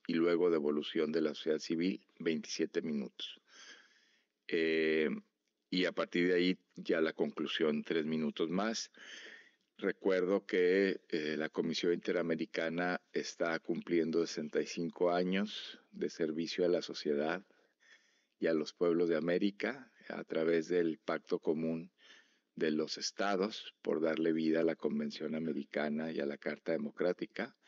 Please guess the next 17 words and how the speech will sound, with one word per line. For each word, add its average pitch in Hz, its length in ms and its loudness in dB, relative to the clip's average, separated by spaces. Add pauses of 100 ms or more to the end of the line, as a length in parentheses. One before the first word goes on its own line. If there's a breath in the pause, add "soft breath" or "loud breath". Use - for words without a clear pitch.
(560 loud breath)
Recuerdo 82 480 0
que 85 140 -2
desde 76 280 2
mil 82 220 0
novecientos 85 540 0
cincuenta 80 480 0
y 78 60 2
nueve 82 380 2
cientos - 720 -4
de - 160 -2
personas 80 640 -2
profesionales 76 840 -2
han 76 160 -6
pasado 82 480 -4
por 73 180 -4
esta - 220 -10
comisión, - 640 -8